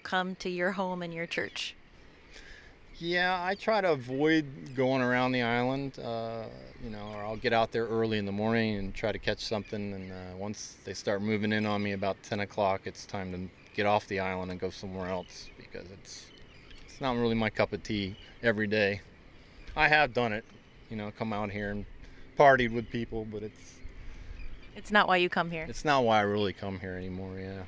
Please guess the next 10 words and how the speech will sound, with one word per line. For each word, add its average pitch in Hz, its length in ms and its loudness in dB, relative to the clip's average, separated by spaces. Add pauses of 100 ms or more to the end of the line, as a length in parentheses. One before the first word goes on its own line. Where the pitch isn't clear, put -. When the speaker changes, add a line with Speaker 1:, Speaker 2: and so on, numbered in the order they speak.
(960)
Speaker 1:
What 226 160 2
is 247 120 -2
it 262 140 0
that - 160 4
you 196 460 2
seek - 400 -2
when 175 100 -6
you 160 120 -8
come 170 180 -8
here? 180 240 -8